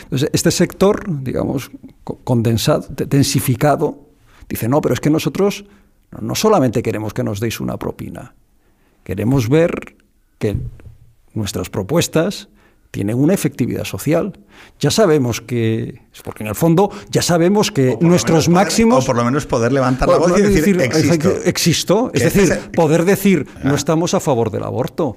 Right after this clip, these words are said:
Speaker 2: Claro.
Speaker 1: consideramos el aborto
Speaker 2: El
Speaker 1: un
Speaker 2: am-,
Speaker 1: fracaso".
Speaker 2: el matrimonio homosexual,
Speaker 1: Homosexual.
Speaker 2: que por cierto quiero hablar de esto, ¿vale?
Speaker 1: Mm, no, eh, esto, la eutanasia, no, tiene un valor, mm, eh, le vas a decir,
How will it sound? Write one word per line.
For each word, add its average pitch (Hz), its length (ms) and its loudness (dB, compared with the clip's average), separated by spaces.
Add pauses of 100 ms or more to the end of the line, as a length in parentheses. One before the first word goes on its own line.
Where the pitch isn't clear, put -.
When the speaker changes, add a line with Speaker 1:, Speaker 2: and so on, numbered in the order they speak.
Speaker 2:
Claro. 104 140 -2
Speaker 1:
consideramos 123 640 -4
el 180 80 -2
aborto 165 280 0
Speaker 2:
El 107 60 2
Speaker 1:
un 139 60 2
Speaker 2:
am-, - 60 -2
Speaker 1:
fracaso". 147 420 0
Speaker 2:
el 104 60 2
matrimonio 104 580 0
homosexual, 160 680 0
Speaker 1:
Homosexual. - 340 -12
Speaker 2:
que 117 120 -2
por 104 120 -4
cierto 123 220 0
quiero 113 160 2
hablar 113 180 2
de 101 120 0
esto, 139 260 -2 (120)
¿vale? 110 220 -2
Speaker 1:
Mm, 143 380 0 (120)
no, 135 200 -2
eh, 151 260 2
esto, 143 240 -2
la 131 80 2
eutanasia, 123 720 -2
no, 131 300 0
tiene 127 200 0
un 139 160 2
valor, 143 500 0
mm, 131 640 0 (340)
eh, - 100 -12 (460)
le 123 200 -4
vas 131 180 -2
a 180 60 2
decir, 156 420 0